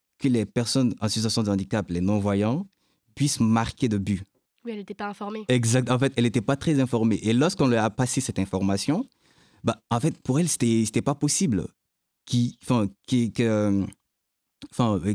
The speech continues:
Speaker 1: qui, enfin, que, que pendant la phase, enfin, le, un, un match, que les, les non-voyants lui marquent de but. En fait, et je, je,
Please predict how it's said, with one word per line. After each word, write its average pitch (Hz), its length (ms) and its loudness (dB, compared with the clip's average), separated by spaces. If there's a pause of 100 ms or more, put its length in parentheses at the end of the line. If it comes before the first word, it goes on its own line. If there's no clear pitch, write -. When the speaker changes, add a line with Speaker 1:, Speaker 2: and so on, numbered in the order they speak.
Speaker 1:
qui, 113 420 0
enfin, 98 240 -4 (160)
que, 113 280 0
que 110 200 -2 (240)
pendant 139 440 2 (340)
la 107 120 0
phase, 120 460 -2
enfin, 101 280 0
le, 101 460 0
un, 107 240 0
un 104 120 2
match, 113 540 0 (520)
que 127 120 0
les, 110 320 0
les 110 180 2
non-voyants 127 420 4
lui 101 160 2
marquent 110 540 -2 (260)
de 107 200 -2
but. 98 360 -4 (240)
En - 40 -12
fait, - 240 -4
et 107 140 0
je, 107 120 -2
je, 101 140 -2